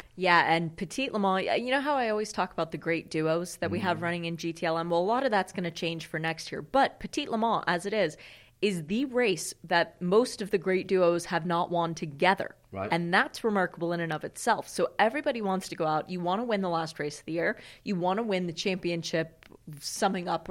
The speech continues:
Speaker 1: race, in effect. But you also wanna win Petit if you've never won it before. And there are very few of the combinations on the entry list. Actually, there's only one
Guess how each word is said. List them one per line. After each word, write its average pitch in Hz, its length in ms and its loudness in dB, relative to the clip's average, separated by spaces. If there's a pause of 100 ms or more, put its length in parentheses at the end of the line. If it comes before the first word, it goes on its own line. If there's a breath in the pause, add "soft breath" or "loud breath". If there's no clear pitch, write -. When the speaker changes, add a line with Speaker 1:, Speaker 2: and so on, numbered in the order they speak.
Speaker 1:
race, 160 400 -2
in 160 80 -4
effect. - 380 0 (280 loud breath)
But 320 300 2 (260)
you 285 120 -4
also 277 200 -6
wanna 240 180 -2
win 208 180 2
Petit 220 420 -6
if 208 160 -6
you've 196 100 0
never 196 220 2
won 175 240 0
it 165 140 -4
before. 165 540 2
And 175 120 0
there 190 140 4
are 180 40 0
very 208 460 -2
few 247 560 -2 (180)
of 170 220 2
the 175 60 -2
combinations 196 760 -2
on 170 140 -2
the 175 80 -4
entry 269 260 -4
list. 160 240 -4 (400 loud breath)
Actually, 233 460 -6 (400 soft breath)
there's 226 200 -4
only 240 380 -6 (120)
one 202 460 -6